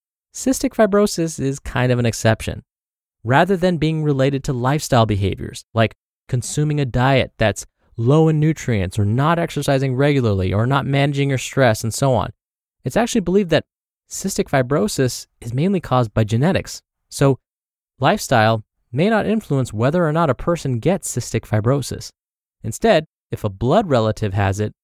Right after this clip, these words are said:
then you're more likely to get it too. Now, when it comes to treatments, there are some available,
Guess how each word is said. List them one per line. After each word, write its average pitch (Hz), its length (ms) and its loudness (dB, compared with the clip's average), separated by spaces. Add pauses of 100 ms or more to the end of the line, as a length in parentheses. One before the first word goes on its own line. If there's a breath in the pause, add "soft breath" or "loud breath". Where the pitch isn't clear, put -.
(300)
then 120 120 -2
you're 135 120 0
more 160 180 4
likely 117 300 2
to 104 80 0
get 101 180 0
it - 140 -6
too. 120 280 0 (840)
Now, 147 100 2
when 156 80 4
it 156 60 0
comes 226 200 2
to - 100 -8
treatments, 156 520 -4 (260)
there 139 140 2
are 214 120 6
some 196 260 -2
available, 165 520 2